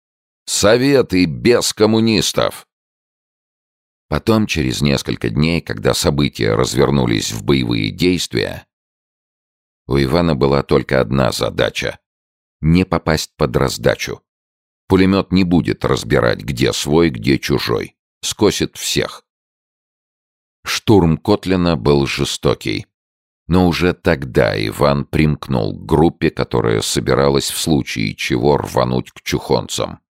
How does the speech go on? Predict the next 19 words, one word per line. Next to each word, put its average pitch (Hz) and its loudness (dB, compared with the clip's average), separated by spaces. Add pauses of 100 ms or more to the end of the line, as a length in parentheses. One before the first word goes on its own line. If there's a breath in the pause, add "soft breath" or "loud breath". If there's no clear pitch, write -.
(240)
как 95 -2
они 64 -4
называли 58 -2
финнов. 50 -8 (520)
Один 95 2
из 82 0
группы 98 0
был 80 2
в - -12
прошлом 73 0
белогвардейцем, 60 -2
перековавшимся 71 0
еще 58 0
в 50 -8
гражданскую, 53 -2
но 65 0
сейчас - -2 (200)
вспомнившим 57 -2
былое. 50 -2